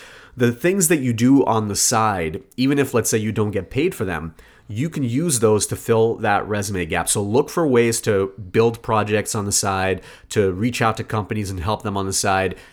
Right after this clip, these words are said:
even if you don't get paid, because that could help you actually feel better about yourself, right? When you're doing that work, again,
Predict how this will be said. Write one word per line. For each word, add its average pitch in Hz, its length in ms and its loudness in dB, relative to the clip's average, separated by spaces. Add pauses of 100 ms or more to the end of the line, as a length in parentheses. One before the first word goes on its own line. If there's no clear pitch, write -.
even 120 240 0
if 113 120 -4
you 117 60 0
don't 110 240 4
get 104 220 -2
paid, 113 260 2
because 98 340 -2
that 101 200 0
could 98 100 -2
help 101 260 -2
you 104 240 -4
actually - 200 2
feel 165 180 4
better 110 300 4
about 147 200 6
yourself, 160 400 2
right? 113 160 2
When 110 120 -4
you're 107 100 2
doing 107 240 2
that 120 160 4
work, 123 240 4
again, 107 360 -2